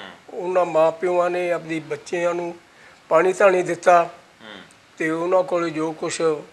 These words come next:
Speaker 1: ਮਾੜਾ ਮੋਟਾ ਖਾਣ ਪੀਣ ਨੂੰ ਹੈਗਾ ਸੀ ਉਹ ਵੀ ਦਿੱਤਾ। ਤੇ ਉਹ ਚਲੋ ਉਹਨਾਂ ਨੇ ਪਾਣਾ ਮੰਨ ਕੇ ਹੀ ਸਮਝ ਲਓ ਉੱਥੇ ਰਹਿਣਾ ਸ਼ੁਰੂ ਕਰਤਾ। ਉਹ ਉੱਥੇ
Speaker 2: ਠੀਕ।
Speaker 1: ਰਹੀਆਂ।
Speaker 2: ਠੀਕ ਹੈ। ਆਪਣੇ ਘਰੇ ਰਹੀਆਂ?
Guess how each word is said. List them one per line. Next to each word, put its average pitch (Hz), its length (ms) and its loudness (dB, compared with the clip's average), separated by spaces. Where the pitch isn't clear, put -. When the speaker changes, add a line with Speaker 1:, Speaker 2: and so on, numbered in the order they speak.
Speaker 1:
ਮਾੜਾ 160 260 0
ਮੋਟਾ 165 340 -4
ਖਾਣ 151 240 2
ਪੀਣ 165 220 -6
ਨੂੰ 156 200 -4
ਹੈਗਾ 156 240 0
ਸੀ 160 180 -8
ਉਹ 156 220 -6
ਵੀ 196 120 -4
ਦਿੱਤਾ। 170 480 2
ਤੇ 156 220 -2
ਉਹ 190 420 -4
ਚਲੋ 165 460 -4
ਉਹਨਾਂ 214 280 2
ਨੇ 202 100 2
ਪਾਣਾ 185 360 4
ਮੰਨ 180 240 2
ਕੇ 190 140 0
ਹੀ 180 140 2
ਸਮਝ 170 240 -2
ਲਓ 165 180 -6
ਉੱਥੇ 156 220 -4
ਰਹਿਣਾ 160 260 0
ਸ਼ੁਰੂ 175 260 -8
ਕਰਤਾ। 160 500 -2
ਉਹ 180 160 -2
ਉੱਥੇ 185 260 0
Speaker 2:
ਠੀਕ। 151 40 -2
Speaker 1:
ਰਹੀਆਂ। 165 300 2
Speaker 2:
ਠੀਕ 110 140 -16
ਹੈ। 87 60 -20
ਆਪਣੇ 170 300 0
ਘਰੇ 175 180 0
ਰਹੀਆਂ? 127 300 -4